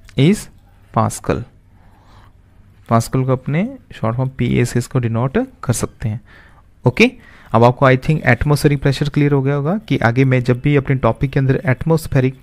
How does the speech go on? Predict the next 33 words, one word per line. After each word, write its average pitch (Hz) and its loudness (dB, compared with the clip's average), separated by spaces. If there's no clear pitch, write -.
एटमॉस्फेरिक 147 0
प्रेशर 135 -2
के 135 -2
बारे 127 0
में 123 -4
अपने 127 -2
बात 110 -2
करूं 175 -4
तो 139 0
आप 117 2
किसी 143 2
भी 180 4
बच्चे 139 0
को 147 -4
कोई 131 0
भी 127 0
डाउट 123 -2
नहीं 127 4
होगा। 104 2
ओके, 196 4
नेक्स्ट 135 0
हमारा 165 4
जो 165 2
टर्म 160 0
है 151 2
वो 131 2
है 160 2
एमपी 139 2
यानी 135 0
कि 135 -2
मेल्टिंग 117 2
पॉइंट। 104 -4
ओके, 170 0